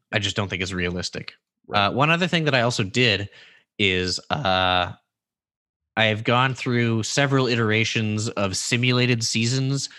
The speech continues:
Speaker 1: starting from week one, day one.
Speaker 2: Mm-hmm.
Speaker 1: So, like, what I did was after the week one, day one file was released,
Speaker 2: Mm-hmm.
Speaker 1: I advanced to the end of the season
Speaker 2: Mm-hmm.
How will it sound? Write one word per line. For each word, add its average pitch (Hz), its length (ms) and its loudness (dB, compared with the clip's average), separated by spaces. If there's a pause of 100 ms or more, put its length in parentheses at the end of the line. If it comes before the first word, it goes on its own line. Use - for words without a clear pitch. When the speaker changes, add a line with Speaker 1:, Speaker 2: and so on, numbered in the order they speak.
(140)
Speaker 1:
starting 123 720 2
from 117 960 2
week 110 360 0 (340)
one, 104 540 0 (120)
day 110 240 4
one. 90 420 -2 (200)
Speaker 2:
Mm-hmm. 120 220 0
Speaker 1:
So, - 120 -10
like, 107 140 -18
what 113 120 -10
I 110 60 -4
did 117 240 -2
was 98 320 -2
after 113 320 -2
the 101 120 -4
week 110 220 -2
one, 117 120 0
day 107 120 0
one 101 200 -2
file 107 380 0
was 107 180 -2
released, 101 440 -8 (280)
Speaker 2:
Mm-hmm. 120 220 -2
Speaker 1:
I 104 60 2
advanced 110 420 -4
to 113 100 -8
the 98 280 -8
end 113 220 0
of 95 100 -6
the 90 80 -6
season 135 500 -6 (260)
Speaker 2:
Mm-hmm. 110 160 -8